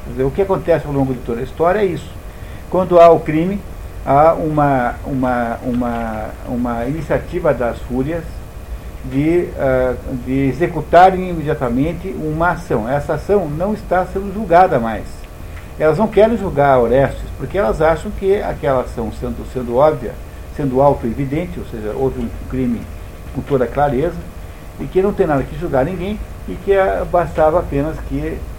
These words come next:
fosse cumprida a penalidade prevista, que é jogá-lo no Hades e fazê-lo sofrer as, as desgraças todas que acontecem com alguém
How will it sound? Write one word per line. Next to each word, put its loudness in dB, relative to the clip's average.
fosse -2
cumprida -4
a -2
penalidade 0
prevista, -4
que -2
é 0
jogá-lo 0
no -2
Hades 0
e -6
fazê-lo 0
sofrer 0
as, 0
as -6
desgraças 2
todas 0
que 0
acontecem -2
com -2
alguém 0